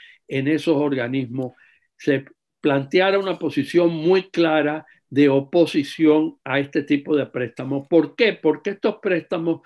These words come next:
están ayudando a sobrevivir a una dictadura que cuenta con el rechazo mayoritario del pueblo nicaragüense. Y no me parece que en nombre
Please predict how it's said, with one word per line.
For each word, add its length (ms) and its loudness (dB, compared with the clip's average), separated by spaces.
están 400 -6
ayudando 880 0
a 160 -2
sobrevivir 960 2
a 100 -2
una 260 -4
dictadura 720 -4
que 220 -4
cuenta 580 -4
con 220 -8
el 80 -8
rechazo 580 -8
mayoritario 1040 -6
del 240 -6
pueblo 360 -4
nicaragüense. 840 -12
Y 140 0
no 160 4
me 160 0
parece 640 -2
que 160 0
en 200 -6
nombre 640 0